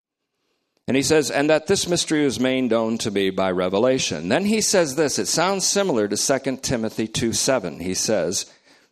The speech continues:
"As I have written about in brief above." He said, "By reading this," the word anagnosko is sort of like noeo, "by carefully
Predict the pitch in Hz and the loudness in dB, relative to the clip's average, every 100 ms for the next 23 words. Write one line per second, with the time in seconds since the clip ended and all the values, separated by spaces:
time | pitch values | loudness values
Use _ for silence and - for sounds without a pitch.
0 | _ _ _ 147 147 160 139 156 180 185 | _ _ _ 0 4 4 4 2 0 2
1 | 156 139 139 131 110 110 107 113 131 101 | 2 2 0 0 0 0 0 0 2 0
2 | 85 101 - 147 123 147 151 127 120 196 | -2 -4 0 0 2 2 2 0 2 2
3 | 285 262 185 107 98 85 85 - - 120 | 4 2 2 -2 -2 -2 -2 -4 -4 -2
4 | 131 143 135 - 139 156 143 143 147 - | 0 0 0 -2 0 0 -2 -2 -2 -2
5 | 117 104 - 123 123 117 - 104 107 113 | -2 0 -2 -2 -2 -2 -4 -4 0 0
6 | 127 - 92 87 - - - - 127 - | 0 -2 -4 -4 -14 -20 -8 0 0 0
7 | - - 196 233 - 226 208 190 185 | -6 -2 0 0 0 0 2 2 0